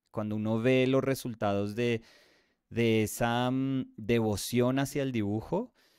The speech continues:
y hacia el cuerpo, que en ambos casos, en ambos casos era, mm, era, digamos, esa, esa constante en la vida de los dos.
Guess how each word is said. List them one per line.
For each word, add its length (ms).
y 240
hacia 260
el 120
cuerpo, 540
que 220
en 100
ambos 300
casos, 540
en 140
ambos 260
casos 400
era, 420
mm, 340
era, 840
digamos, 480
esa, 300
esa 240
constante 600
en 100
la 80
vida 200
de 100
los 200
dos. 440